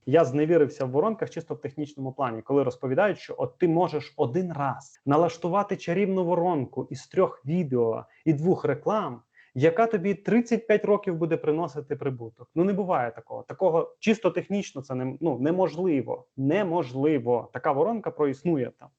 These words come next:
ну, хай півроку. Це одно треба буде щось змінювати. Але є вічно зелені воронки, які працюють.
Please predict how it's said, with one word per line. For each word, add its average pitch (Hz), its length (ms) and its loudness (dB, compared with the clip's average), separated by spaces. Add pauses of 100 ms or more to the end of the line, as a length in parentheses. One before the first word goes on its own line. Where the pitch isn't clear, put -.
ну, 196 120 0
хай 170 240 4
півроку. 127 580 0
Це - 120 2
одно 147 220 4
треба 143 280 0
буде 131 180 -2
щось - 300 -10
змінювати. 120 400 -6
Але 143 200 4
є 175 140 2
вічно 151 360 -4
зелені 131 340 2
воронки, 131 400 -6
які - 180 -10
працюють. - 460 -10